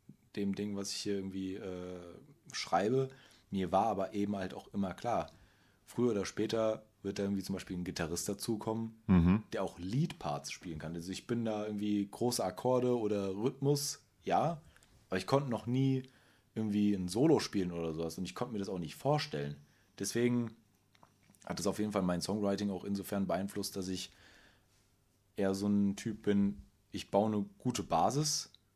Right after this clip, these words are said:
Speaker 1: ich weiß aber auch, dass ich da eben halt nochmal was, äh, dazu bauen will, was das Ganze auf eine ganz, auf eine Ebene hieft, die ich mir eben gar nicht vorstellen kann, weil ich den Part gar nicht schreiben könnte, selbst wenn ich's wollte.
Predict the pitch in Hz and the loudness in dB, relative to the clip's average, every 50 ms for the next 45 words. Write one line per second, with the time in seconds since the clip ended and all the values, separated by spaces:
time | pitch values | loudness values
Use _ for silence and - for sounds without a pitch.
0 | _ _ _ _ _ _ _ - 87 82 80 98 107 123 - 123 107 101 107 117 | _ _ _ _ _ _ _ -12 -6 2 4 4 4 4 4 0 0 0 0 0
1 | 107 107 110 107 104 - - - _ _ _ _ _ _ _ _ _ _ - 104 | 0 0 0 -2 -2 -6 -12 -20 _ _ _ _ _ _ _ _ _ _ -4 -4
2 | 104 98 98 - - 101 101 101 104 104 104 104 101 104 104 101 104 104 98 101 | -2 -2 -4 -2 0 0 0 0 0 0 0 0 0 0 -2 -2 -2 -2 -4 -2
3 | 107 104 101 101 98 98 98 98 - - - 95 95 - - - - 117 98 95 | -2 -2 0 0 0 -2 -2 -4 -6 -4 -4 -4 -2 -2 -2 -2 -2 -2 -2 -2
4 | 95 90 92 87 - - 156 143 - 92 87 85 82 82 85 80 90 87 - - | -2 -4 -6 -6 -4 -4 -4 -2 -2 -4 -4 -4 -2 -4 -2 -2 -4 -4 -4 -6
5 | - - - 92 90 98 98 - 104 101 98 101 104 - 101 98 - 101 95 - | -8 -6 -2 -2 -2 -2 -2 -4 -4 -4 -4 -4 -6 -8 -8 -6 -6 -6 -4 -2
6 | 104 113 127 - - - - - - - - - - 101 113 113 - 113 131 139 | -2 -4 -4 -4 -6 -8 -10 -14 -20 -20 -16 -10 -8 -6 -4 -2 2 2 4 4
7 | 127 135 131 120 117 120 135 143 139 139 - - - - - - - - - - | 4 4 4 4 2 2 2 2 2 0 -4 -14 -16 -20 -20 -20 -20 -20 -20 -20
8 | _ _ _ - - 101 - 110 110 107 107 110 104 101 98 92 - 123 127 120 | _ _ _ -4 -4 -2 0 0 0 0 0 2 2 0 0 0 -2 -2 -2 -2
9 | - 98 85 85 80 85 85 85 82 85 85 85 85 85 87 - - _ _ _ | -2 -2 -4 -4 -4 -4 -4 -4 -2 0 0 0 0 -2 -2 -6 -10 _ _ _
10 | _ _ _ _ _ _ _ - 71 69 71 - - - - 104 98 - - 98 | _ _ _ _ _ _ _ -18 -16 -16 -16 -18 -18 -14 -12 -10 -10 -6 -6 -6
11 | 87 - - 101 120 123 - - 76 78 76 73 - 76 78 80 80 73 - 120 | -6 -6 -6 -6 -6 -4 -2 -2 -2 -2 -4 -6 -4 -4 -4 -4 -4 -6 -6 -6
12 | 123 - 69 - - 98 101 - - 87 85 76 78 110 131 135 87 76 - | -8 -8 -8 -4 -2 -2 -2 0 -2 -2 -2 0 2 2 2 2 2 -2 -10